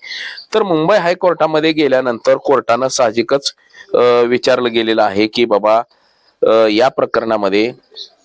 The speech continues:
आरोपी नंबर एक, आरोपी नंबर दोन आणि आरोपी नंबर तिसरा कुठं आहे ह्याच्यामध्ये, म्हणजे ज्याची नव्याण्णव टक्के भागीदारी आहे,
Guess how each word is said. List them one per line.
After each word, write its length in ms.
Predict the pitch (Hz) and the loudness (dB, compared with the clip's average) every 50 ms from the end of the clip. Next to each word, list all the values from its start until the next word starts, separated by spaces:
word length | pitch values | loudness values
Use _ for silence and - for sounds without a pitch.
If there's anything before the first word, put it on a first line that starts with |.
| - - - _ - - - _ _ - - - - - - - | -20 -20 -20 _ -20 -20 -20 _ _ -20 -8 -6 -4 -2 0 2
आरोपी 340 | 107 113 117 123 - 131 120 | 2 2 2 2 0 0 -2
नंबर 280 | 120 120 117 113 110 | -2 0 0 0 0
एक, 280 | 110 110 113 113 - 110 | 2 0 -2 -2 -2 0
आरोपी 300 | 110 107 107 104 - 113 | 0 0 0 0 -2 -2
नंबर 280 | 113 113 110 110 107 107 | -2 -2 0 0 0 0
दोन 240 | 101 104 113 120 | 2 0 0 2
आणि 200 | 123 117 104 113 | 0 0 0 0
आरोपी 420 | 120 123 104 98 113 113 - 139 139 | 0 0 0 0 0 -2 0 -2 -2
नंबर 340 | 139 127 113 107 117 135 - | -2 0 0 0 0 0 -2
तिसरा 580 | - _ - - 139 143 - - 160 202 220 | -6 _ -4 -2 -2 -2 0 -2 0 0 0
कुठं 240 | - - - - 85 | 0 0 -4 -2 -2
आहे 80 | 82 85 | -4 -2
ह्याच्यामध्ये, 440 | 87 82 - 92 87 87 87 98 | -4 -4 -4 -4 -4 -2 -2 -2
म्हणजे 200 | 101 113 127 127 | -2 -2 -2 -2
ज्याची 280 | 120 113 107 - - 135 | -2 -2 -2 0 -2 -2
नव्याण्णव 460 | 123 110 95 95 104 131 151 160 151 | 0 0 0 0 0 0 0 0 -2
टक्के 300 | 143 - 127 - - 127 | -2 -2 -6 -2 -2 0
भागीदारी 460 | 127 113 101 101 107 104 101 92 90 | 2 2 0 0 0 -2 0 0 0
आहे, 280 | 87 82 87 90 101 131 | -2 -2 0 -2 -4 -4